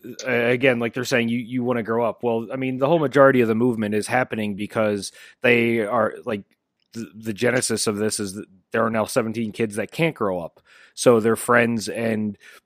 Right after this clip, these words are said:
classmates want to use that to go forward. And obviously everybody's, or the, the detractors of it are saying it's getting politicized and everything like that. Well, at the same time, like,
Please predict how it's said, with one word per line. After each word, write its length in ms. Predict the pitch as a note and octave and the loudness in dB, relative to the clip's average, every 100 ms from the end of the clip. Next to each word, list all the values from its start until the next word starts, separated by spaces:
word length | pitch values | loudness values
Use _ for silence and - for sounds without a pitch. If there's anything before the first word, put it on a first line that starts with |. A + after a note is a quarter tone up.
| _ _ _ _ _ _ - - _ - | _ _ _ _ _ _ -20 -20 _ 0
classmates 640 | C#3 C3+ - A2 G#2+ - | 6 6 6 0 -2 -6
want 420 | - A2 A2 A2 - | -12 -2 0 0 -2
to 320 | A2 G#2+ G#2+ | -2 -2 -2
use 400 | G2 A2 B2+ G#2+ | -4 -2 -2 0
that 340 | G#2 G#2 - - | 0 0 -4 -6
to 480 | A2 G#2+ G2+ G2+ E2+ _ | -2 -2 -2 -6 -10 _
go 120 | A2 G2+ | -4 -2
forward. 380 | - C#3 G2 | 2 2 2
And 180 | G#2 A2+ | -2 -4
obviously 420 | A2 B2 A2+ A#2 | 0 0 0 0
everybody's, 420 | G#2+ G#2 G2+ G2+ - - - - | 0 -2 -4 -6 -10 -18 -16 -2
or 200 | G#2+ G2 - _ | -2 -2 -10 _
the, 380 | A#2+ A#2+ G#2+ - | 2 4 4 0
the 120 | - | -4
detractors 540 | A#2 A2+ C3+ B2+ - A2+ | -2 2 6 6 4 -2
of 100 | G#2+ | 0
it 40 | |
are 60 | G#2+ | -2
saying 220 | - G#2 | -2 -4
it's 120 | G#2 | -4
getting 220 | - G#2+ | -2 -4
politicized 640 | G2+ A2 G#2+ - G#2+ G#2+ G2 | -4 -4 -2 0 2 2 0
and 80 | G#2+ | -6
everything 240 | G#2 A2+ | -6 -4
like 140 | G#2+ | -4
that. 180 | C3 A#2 | -2 0
Well, 160 | B2+ C3+ | 4 2
at 80 | B2+ | 2
the 80 | |
same 220 | A#2+ D#3 D3+ | -2 -2 2
time, 260 | C#3+ D#3 | 4 4
like, 320 | B2 A2 - | 2 -2 -4